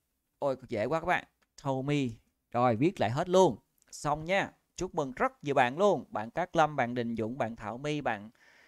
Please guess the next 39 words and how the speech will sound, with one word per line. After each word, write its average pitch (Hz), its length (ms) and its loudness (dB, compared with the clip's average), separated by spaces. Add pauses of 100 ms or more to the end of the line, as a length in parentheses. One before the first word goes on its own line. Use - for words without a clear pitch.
(280)
Trần 143 360 0
Minh 165 200 -6
Công, 160 300 -2
bạn 123 180 -4
Ngọc 131 220 -6
Nhi 165 240 4
nè, 151 140 2
bạn, 120 180 -2 (200)
bạn 113 440 -6 (100)
Hoàng 131 300 -6
Nguyên 160 220 4
nè, 143 180 -2 (260)
vân 135 120 -6
vân 151 200 2
nè. 131 200 -2 (440)
Thầy 143 220 2
sẽ 156 100 -2
qua 156 200 6
câu 151 140 -4
số 156 80 -4
sáu 180 240 0
nha. 214 200 2 (1200)
Mua 214 380 10
một 170 180 2
cái 202 120 2
vé 190 200 8
máy 247 100 4
bay 208 200 8
các 208 60 0
bạn, 233 200 4 (240)
ở 127 200 4
phút - 240 -2
cuối 254 120 0
cùng 165 380 6 (920)
thường 165 320 4
không 175 280 -8
có 185 120 -4
khả 139 200 -10
năng. 165 220 -4